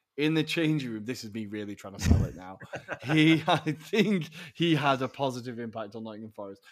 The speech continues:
Speaker 1: but it's mainly because I didn't want to pick Jordan Pickford.
Speaker 2: Mm, this is very true. This is very true. I do feel sorry for Dean Henderson <laughs> in this situation. He's not done anything wrong,
Speaker 1: <laughs>
Speaker 2: and he gets replaced by someone that is playing at P S G.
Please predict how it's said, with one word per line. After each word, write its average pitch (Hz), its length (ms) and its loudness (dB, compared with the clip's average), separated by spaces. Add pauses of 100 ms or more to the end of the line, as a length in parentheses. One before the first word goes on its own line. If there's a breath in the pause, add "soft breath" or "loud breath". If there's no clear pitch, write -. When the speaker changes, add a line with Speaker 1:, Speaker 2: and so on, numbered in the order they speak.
(160 loud breath)
Speaker 1:
but 135 160 -2
it's 123 120 -4
mainly 143 420 4
because 110 240 -6
I 110 60 -4
didn't 104 220 -12
want 104 100 -10
to 101 40 -16
pick 95 200 -14
Jordan 95 260 -18
Pickford. 107 240 -16
Speaker 2:
Mm, 104 320 -10
this 120 220 -8
is 117 80 -12
very 107 280 -6
true. 90 460 -14
This 123 220 -8
is 120 60 -14
very 113 200 -6
true. 104 240 -10
I 113 140 -4
do 135 240 -6
feel 127 220 -8
sorry 107 260 -4
for 104 120 -16
Dean 101 220 -10
Henderson 95 500 -10
<laughs> - 40 -14
in 143 80 -8
this 110 100 -6
situation. - 680 -4 (260 loud breath)
He's 175 340 2
not 175 220 0
done 139 160 0
anything 131 400 -2
wrong, 113 380 -2 (180 loud breath)
Speaker 1:
<laughs> - 200 -16
Speaker 2:
and 123 120 -6
he 120 60 -4
gets 117 240 -6
replaced 113 420 -6
by 113 140 -2
someone 110 380 -6 (180)
that 110 180 -10
is 107 80 -16
playing 104 320 -6
at 92 160 -12
P 101 140 -10
S 92 120 -12
G. 90 300 -12